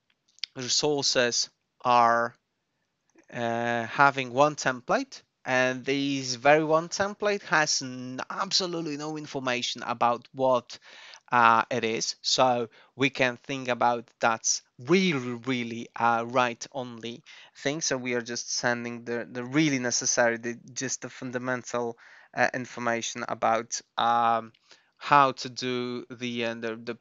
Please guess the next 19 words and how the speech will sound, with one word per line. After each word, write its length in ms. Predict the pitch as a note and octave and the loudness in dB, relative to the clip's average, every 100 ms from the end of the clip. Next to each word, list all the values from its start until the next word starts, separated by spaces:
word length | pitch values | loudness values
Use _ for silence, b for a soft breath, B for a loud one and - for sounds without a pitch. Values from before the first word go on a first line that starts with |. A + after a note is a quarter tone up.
| _ | _
proper 560 | - B2+ - A#2+ A#2 A2 B2+ | 2 2 2 -4 -4 -6 2
rest, 380 | B2 A#2+ - - - | 4 4 -4 -14 -4
uh, 280 | A#2+ A#2 A#2 _ _ | 0 0 -2 _ _
post 320 | C#3 C#3 - | -2 -2 -8
request, 440 | - F#3 A3+ - _ b b b b | -4 0 2 0 _ b b b b
which 280 | B2+ B2 - | -10 -8 -6
is 220 | A#2+ - - | -4 -4 -2
absolutely 500 | B2 - A#2 A2 G#2+ | -4 -2 -6 -8 -6
fine, 340 | A#2+ A2+ A2+ | -4 -4 -6
and 260 | B2 A#2 A#2 A#2+ | -12 -14 -14 -14
we 80 | |
will 180 | A2+ A2 | -12 -12
go 360 | A2+ A2+ A2 - | -6 -4 -4 -8
with 460 | A#2 A#2 A2+ - - | -8 -6 -6 -8 -8
that 220 | A2+ G#2+ | -6 -6
further 420 | - A#2+ A#2 A2+ - | -4 -4 -4 -4 -4
on. 160 | B2+ A#2 B B B - | -4 -4 B B B 2
Um, 360 | C3 B2+ B2 _ | 4 4 2 _
however, 760 | - C#3 D#3+ G3+ E3+ B2+ A#2+ | -2 4 6 6 4 0 0